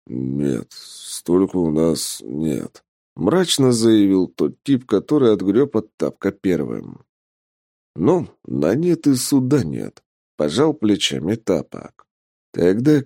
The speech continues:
кыш из моего гаража. Времени дам час. Как раз к вам друзья приехали. Помогут вывести ваше барахло.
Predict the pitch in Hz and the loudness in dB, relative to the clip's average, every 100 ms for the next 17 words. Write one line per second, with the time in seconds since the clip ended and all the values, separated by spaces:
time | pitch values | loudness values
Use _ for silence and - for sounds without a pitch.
0 | - 165 139 92 85 90 82 80 82 78 | 0 0 2 0 0 0 2 2 2 2
1 | 85 90 80 60 50 50 - 76 85 127 | 2 2 0 -4 -8 -10 -4 -2 2 2
2 | 127 110 98 82 92 113 110 101 - 95 | 2 2 0 2 2 2 2 -2 -2 -2
3 | 65 - - - - 127 - 147 117 - | -2 -6 -14 -8 -4 -2 0 0 0 0
4 | 104 113 110 104 101 98 113 131 82 80 | 2 2 2 2 4 4 4 2 0 0
5 | 76 60 - 50 50 - - - 160 131 | 0 -2 -8 -12 -12 -6 -4 0 2 2
6 | 104 101 107 98 80 - 87 87 82 - | 2 2 2 2 0 -2 -2 0 0 0
7 | 82 87 90 90 - 69 55 | 0 0 0 -2 -6 -8 -8